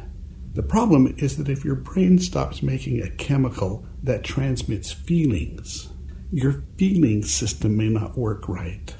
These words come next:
But now you're depressed for no obvious reason. Nothing sad happened.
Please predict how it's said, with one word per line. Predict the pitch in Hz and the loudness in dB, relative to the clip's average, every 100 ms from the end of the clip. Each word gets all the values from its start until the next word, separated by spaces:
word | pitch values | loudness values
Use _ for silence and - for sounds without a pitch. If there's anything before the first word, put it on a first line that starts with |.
| - - - - - | -14 -14 -12 -10 -6
But | 117 | -2
now | 123 139 190 196 95 101 131 - - - | 2 4 4 2 0 -2 -6 -12 -12 -8
you're | 143 143 | 2 2
depressed | 131 143 139 - 202 180 - - - - - - - | 2 0 -4 -4 -4 -2 -4 -8 -10 -12 -12 -12 2
for | 175 | 6
no | 180 214 - | 8 8 6
obvious | 196 185 185 - | 2 4 2 4
reason. | 185 202 160 | 2 4 6
Nothing | 151 185 196 175 | 6 6 4 2
sad | - - - 156 160 | 0 -4 -2 -4 -4
happened. | 156 - 185 202 127 92 | -4 -2 0 2 2 2